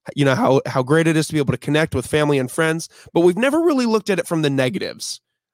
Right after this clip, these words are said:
Uh, this film explores the damage it has caused to society,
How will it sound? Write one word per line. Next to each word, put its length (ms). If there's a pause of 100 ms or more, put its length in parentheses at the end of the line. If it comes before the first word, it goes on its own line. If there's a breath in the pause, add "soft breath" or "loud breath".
(120)
Uh, 240
this 280
film 500
explores 720
the 360
damage 460
it 80
has 140
caused 480
to 100
society, 720